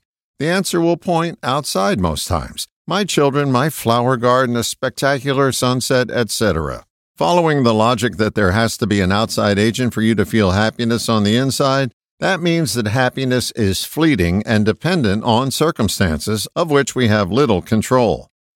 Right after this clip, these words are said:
So chasing happiness is a hit-and-miss proposition. If happiness is your only goal, you'll ignore the lessons that sadness has to teach you in an effort to be perpetually happy, which is impossible. This quest causes you additional frustration,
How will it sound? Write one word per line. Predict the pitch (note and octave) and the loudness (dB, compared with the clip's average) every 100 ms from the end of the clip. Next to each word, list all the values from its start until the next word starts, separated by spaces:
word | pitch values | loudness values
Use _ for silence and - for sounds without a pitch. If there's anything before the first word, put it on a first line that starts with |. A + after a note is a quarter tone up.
| _ _ | _ _
So | - D#3+ | -2 -2
chasing | - G#3+ G#3 E3+ A#2+ | 0 -2 -2 -2 0
happiness | B2+ A2+ G2+ F#2 F#2 - | 0 0 -2 0 -2 -2
is | G2 G2+ | -2 -2
a | F2 | 0
hit-and-miss | A#2 F#2 F#2 F#2+ - | -2 -2 -2 -2 -4
proposition. | - F#2 - D#2+ A2+ F2 - C2+ - _ _ _ - | -2 -2 -2 -4 -2 -2 -4 -10 -16 _ _ _ -6
If | A#2 | -2
happiness | C3+ D#3 - E3+ E3 C#3 | 0 0 0 0 0 2
is | C3 | 0
your | G2+ F#2 | 2 2
only | A#2+ B2+ A2 | 2 2 2
goal, | A#2+ B2+ C3 A#2+ _ - | 2 2 2 -2 _ -6
you'll | C3 D#3 | 0 0
ignore | A2 F2+ B2+ C3 | 2 2 2 2
the | A2+ | 2
lessons | A2+ G#2 A#2 A2+ - | 2 0 -2 -4 -2
that | A#2 G#2+ | -2 -2
sadness | - - B2 G#2+ F2 E2 | -2 -2 0 0 -4 -4
has | F#2 F#2+ - | -2 -2 -4
to | - | -8
teach | - C3+ - G2 | -2 -2 -2 -4
you | D#2 D#2 _ _ - | -4 -8 _ _ -2
in | B2+ | 0
an | B2+ | 2
effort | D3 - C3 | 2 0 -2
to | - | -2
be | G#2+ G#2 | -2 -2
perpetually | - G2+ A#2 F#2 - G#2 G2 | -2 -2 0 0 -4 -2 -2
happy, | F2 G#2+ F2 E2 C2 _ _ - | 0 0 -2 -6 -12 _ _ -6
which | E3+ B2+ | -4 0
is | A#2 G#2 | 0 2
impossible. | F#2 G#2 G#2 F2+ G2 B1+ - _ _ _ _ - | 0 0 -2 -2 -6 -8 -14 _ _ _ _ -6
This | C#3+ F3+ | -2 0
quest | - B2 A#2 - | 0 0 0 0
causes | A#2 A2 F2+ E2+ | 0 0 0 0
you | G#2 F#2+ | 2 2
additional | E2 B2+ - G#2 | 2 0 0 -2
frustration, | D2+ G2 F2 - A2 G2+ - D2 | -2 -4 -4 0 0 0 -2 -6